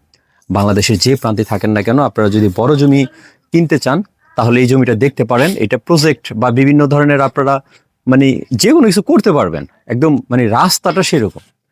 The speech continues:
মানে রাস্তার জন্য এটা পারফেক্ট। একুশ ফিট রাস্তা এবং, ও, ষোলো ফিটের রাস্তাটা একটু দেখাই দিই। ভাই আসেন তো, একটু ষোলো ফিটের রাস্তাটা দেখাই।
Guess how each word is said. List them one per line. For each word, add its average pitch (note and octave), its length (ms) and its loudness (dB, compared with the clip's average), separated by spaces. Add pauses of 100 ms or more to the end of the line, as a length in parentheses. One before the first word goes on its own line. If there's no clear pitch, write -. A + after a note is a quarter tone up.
(260)
মানে A2 140 0
রাস্তার D3+ 420 0
জন্য F3 220 2
এটা D3+ 160 0
পারফেক্ট। G2+ 500 -6 (280)
একুশ C#3 280 -2
ফিট B2+ 160 -2
রাস্তা D#3 340 0
এবং, C3+ 220 0 (420)
ও, D3 100 2
ষোলো G#3+ 220 2
ফিটের D#3 240 -2
রাস্তাটা B2+ 280 -2
একটু G2 140 -6
দেখাই F#2 260 -4
দিই। D#2+ 180 -8
ভাই C#3 140 -2
আসেন C#3 240 -4
তো, F3 80 -2
একটু - 140 -6
ষোলো D#3+ 200 -2
ফিটের C#3 220 -2
রাস্তাটা B2+ 280 -4
দেখাই। C3 260 -2